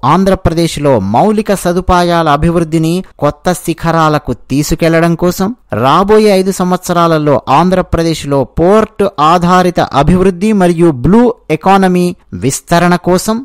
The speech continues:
మీరు సరైన నిర్ణయం తీసుకొని ఓటు వేయాలి. డబుల్ ఇంజన్ సర్కార్ ఎక్కడెక్కడైతే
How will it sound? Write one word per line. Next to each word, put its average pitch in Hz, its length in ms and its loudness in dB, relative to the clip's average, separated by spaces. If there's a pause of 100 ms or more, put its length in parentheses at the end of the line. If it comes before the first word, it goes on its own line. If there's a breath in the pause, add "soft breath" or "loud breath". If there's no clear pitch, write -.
(240)
మీరు 135 200 0 (180)
సరైన 202 360 2 (120)
నిర్ణయం 180 360 -2 (120)
తీసుకొని 165 500 -2 (520)
ఓటు 190 260 4
వేయాలి. 175 420 2 (640)
డబుల్ 175 280 4
ఇంజన్ 202 300 2 (140)
సర్కార్ 180 520 2 (160)
ఎక్కడెక్కడైతే 175 720 -2